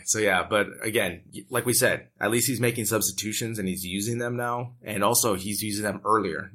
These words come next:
as we see in the seventieth minute, right? Not in the eighty-eighth minute.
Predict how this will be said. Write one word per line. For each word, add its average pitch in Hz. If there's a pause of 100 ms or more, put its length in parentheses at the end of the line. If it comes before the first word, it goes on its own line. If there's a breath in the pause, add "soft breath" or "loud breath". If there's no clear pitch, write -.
as 90
we 95
see 107
in 98
the 90
seventieth 92
minute, 92
right? 87
Not 95
in 92
the 92 (260 loud breath)
eighty-eighth 95
minute. 71